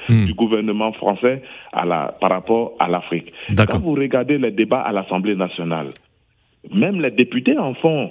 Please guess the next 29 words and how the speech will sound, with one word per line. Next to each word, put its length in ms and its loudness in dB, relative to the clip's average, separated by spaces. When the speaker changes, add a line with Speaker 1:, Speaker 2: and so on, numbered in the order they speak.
Speaker 2:
un 120 0
débat 500 0
Speaker 1:
Oui. 200 4
Speaker 2:
et 580 0
une 60 0
bataille 400 0
de, 840 0
un 80 0
chemin 300 0
de 100 2
bataille 640 0
Speaker 1:
Hmm. 240 2
Speaker 2:
pour 160 -2
dire 440 0
qu'il 180 0
faut 180 2
avoir 400 -2
un 140 0
regard 320 0
différent. 500 -2
C'est 160 -2
Speaker 1:
D'accord. 200 2
Speaker 2:
pas 60 0
le 140 2
regard 320 0
différent 460 -2
qu'il 180 -4
faut 200 0
avoir. 460 -2